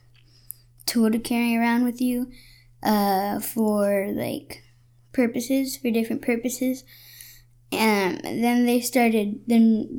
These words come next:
rock tech, then the technology started getting smaller and smaller into almost like art pieces and craftsmanship. And then, uh, they went smaller and smaller up to the point where now you have arrowheads,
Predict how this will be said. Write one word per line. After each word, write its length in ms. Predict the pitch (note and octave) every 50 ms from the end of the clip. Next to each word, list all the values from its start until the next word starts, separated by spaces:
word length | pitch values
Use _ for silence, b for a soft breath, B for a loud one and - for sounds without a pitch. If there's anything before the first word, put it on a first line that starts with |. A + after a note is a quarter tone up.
| -
rock 400 | - A#3 A#3+ A#3+ B3 A#3+ - -
tech, 240 | - - A3 G#3 - - - - -
then 320 | A#3+ A#3+ A#3+ A#3+ A3+ A3
the 220 | A3+ A3+ - - B B B B B B
technology 600 | B - B3+ B3+ A#3+ A3+ A#3 B3 A#3+ A#3 A3 A3 A3
started 320 | - - A3+ A3 A3 G#3
getting 220 | A3 G#3 G#3 G#3
smaller 580 | G#3 - - A3+ G#3+ A#3 C4 B3+ C4 D4 D4 D#4 - b b b b b b b b b b
and 100 | - A3+
smaller 300 | A#3 - B3 A3+ A#3 A#3
into 380 | A#3 A3 A3 G#3+ A3+ G#3+ F#3+ -
almost 400 | G#3+ A3 A3 A3 G#3+ G#3+ - -
like 180 | G3+ G3 - -
art 300 | - A3 A3+ A3+ A3+ -
pieces 500 | - A3+ A3 G#3+ - - A3 A3 G#3+ G#3
and 260 | G#3 G3 G3 G3 - B B B B B B B B B
craftsmanship. 920 | - - A#3 A#3 A3+ A#3 - B3+ B3+ B3 B3 - C#4+ C#4+ C#4+ C#4+ C#4+ - b b b b b b b b b
And 260 | - A3+ A3+ G#3+ G#3+ G#3+
then, 460 | A3 A3 G#3+ G#3 G3 G3 G3 G3 - -
uh, 500 | - G#3+ G#3+ G3+ G3 G3 F#3 F#3+ - - - -
they 220 | - A3+ A3+ A3+
went 280 | A3 A3 G#3+ - A#3+ -
smaller 400 | - - A#3 A3+ A#3 A#3 A#3+ A#3+
and 180 | A#3 A3+ A3+
smaller 640 | A3+ - - G#3+ G#3+ G#3+ G#3+ G#3+ G#3 G#3 - - - -
up 180 | - G3+ - -
to 100 | - A3+
the 100 | G#3 G3+
point 440 | G#3 - - G#3+ G#3 G#3 G#3 G3+ -
where 180 | G#3 G3+ G3+
now 160 | G3+ G3+ G3+
you 180 | G3 G3 G3 F#3+
have 120 | F#3+ F#3+ -
arrowheads, 720 | - - G3+ G3+ G#3 A3 A3+ A#3 A#3 A#3+ B3 A#3 A3+ G#3